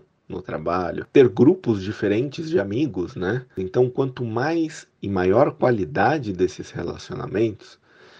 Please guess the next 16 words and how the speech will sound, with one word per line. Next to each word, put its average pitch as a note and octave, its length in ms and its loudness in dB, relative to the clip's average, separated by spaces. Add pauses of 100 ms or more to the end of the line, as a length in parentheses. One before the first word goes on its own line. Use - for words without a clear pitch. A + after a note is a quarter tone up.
(200)
eles G#2 320 -2 (420)
ajudam A#2 760 2
a A2 60 -4
propiciar F#2+ 840 2
aí F#2 280 2
uma G2 200 0
melhor F2+ 380 2
qualidade F2+ 680 -2
de F#2+ 200 -4
vida, F2 600 -4 (420)
uma F#2 120 -2
melhor F#2 440 4
qualidade F#2+ 720 2
de - 100 -16
saúde G2 400 -2
mental. F#2 540 -4